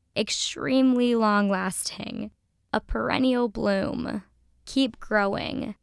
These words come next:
keep evolving my friendships, and keep being there for one another.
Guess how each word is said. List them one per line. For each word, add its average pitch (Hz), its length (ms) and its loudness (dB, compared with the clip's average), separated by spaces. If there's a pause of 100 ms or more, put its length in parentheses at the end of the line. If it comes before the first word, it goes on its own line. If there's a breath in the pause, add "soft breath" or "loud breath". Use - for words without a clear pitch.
(140)
keep 254 300 -2
evolving 202 520 0
my 196 140 -4
friendships, - 1000 -8 (360)
and 202 200 -4
keep 262 320 -6
being 220 320 0
there 190 200 -6
for - 200 -10
one - 180 -6
another. - 640 -6